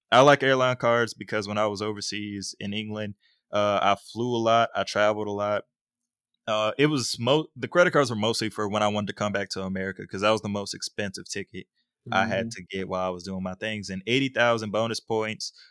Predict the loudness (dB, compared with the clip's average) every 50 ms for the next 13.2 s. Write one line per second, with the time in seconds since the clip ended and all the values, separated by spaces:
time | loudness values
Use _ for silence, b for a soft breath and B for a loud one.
0 | b b b b _ _ _ _ -20 -18 -14 -4 2 4 4 4 4 2 0 -2
1 | 0 0 0 -2 -4 -4 -4 -2 -2 -2 0 0 -2 -2 -2 -4 -8 _ -6 -4
2 | -4 -4 -6 -6 -6 -8 -8 -10 _ -12 -2 2 4 4 6 6 4 4 0 -2
3 | _ -4 -2 0 0 0 0 0 0 -2 -4 -4 -6 -6 -8 -6 -6 -8 -8 -6
4 | -4 0 2 4 4 4 4 4 4 2 2 0 -2 -4 -6 -10 _ _ _ 2
5 | 2 2 2 2 -2 -4 -4 -2 -2 -2 -2 -4 -6 -8 _ _ -2 -2 -2 -4
6 | -6 -6 -6 -6 -6 -6 -6 -6 -6 -6 -8 -10 -8 -6 -2 2 4 4 4 4
7 | 2 -2 -4 -6 -6 -4 -4 -4 -4 -4 -6 -8 -8 -10 -12 -12 -8 -4 -2 0
8 | 0 0 -2 -6 -10 -10 -10 -12 -12 -14 _ _ _ _ _ _ _ _ _ _
9 | -8 -6 -6 -6 -8 -12 _ -4 -4 -2 -2 -4 -6 -10 -14 -16 _ _ _ _
10 | 2 6 6 6 8 6 4 2 0 -2 -4 -2 0 0 0 0 -2 -4 -6 -8
11 | -10 -14 -20 _ _ _ _ _ _ _ _ _ _ _ _ _ _ _ _ -10
12 | -6 -2 0 0 0 0 -2 -2 0 2 2 2 0 -2 -2 -2 0 2 2 2
13 | 2 0 -2